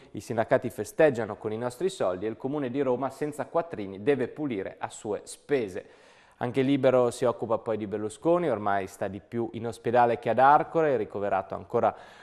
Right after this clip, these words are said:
una volta. Daverio invece si lascia andare, Juncker un ritardato mentale, allora perché si candida con più Europa, si chiede il quotidiano.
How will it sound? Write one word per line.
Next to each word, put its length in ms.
una 220
volta. 640
Daverio 460
invece 500
si 160
lascia 300
andare, 400
Juncker 560
un 220
ritardato 600
mentale, 600
allora 340
perché 380
si 160
candida 480
con 400
più 160
Europa, 480
si 140
chiede 200
il 160
quotidiano. 720